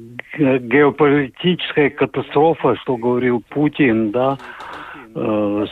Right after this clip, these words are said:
связи с разрушением Советского Союза, это, я думаю, что было благо для всех жителей Советского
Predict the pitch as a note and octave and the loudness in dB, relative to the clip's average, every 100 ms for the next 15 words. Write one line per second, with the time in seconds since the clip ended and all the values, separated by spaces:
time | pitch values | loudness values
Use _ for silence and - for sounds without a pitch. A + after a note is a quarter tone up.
0 | - B2+ A#2 C#3 - A#2 A#2 A#2 - C#3 | 0 2 4 2 2 -4 -4 -4 2 4
1 | B2+ A#2+ A2+ B2 C3 B2+ - A#2+ G#2 - | 4 2 0 0 2 0 -4 -4 -4 0
2 | B2 C3 D#3+ D#3 D#3+ C3+ - - - - | 2 4 2 4 2 2 -4 -20 -20 -20
3 | _ B2 B2 C3+ A#2+ C3 B2 B2 C3 C3 | _ -20 -16 -2 0 4 2 2 2 4
4 | B2 A2 - A#2+ B2 B2+ A#2 A2+ G2 - | 4 0 -2 -2 2 2 2 2 -2 -6
5 | C3 - - _ A#2 C#3 E3+ D#3+ C3+ G#2+ | -20 -20 -20 _ 2 4 4 4 2 2
6 | G2+ G2+ - B2 G#2 - - - - - | -2 -4 -2 -2 -2 -6 -12 -20 -20 -20
7 | - _ - - G#2 F3 F#3+ D#3 D#3 D3+ | -20 _ -20 -10 -4 -2 0 2 4 4
8 | C#3+ A#2+ - - - _ D3+ C#3+ C#3 D#3 | 2 0 -8 -20 -20 _ 0 2 0 0
9 | D3 C3+ | 0 0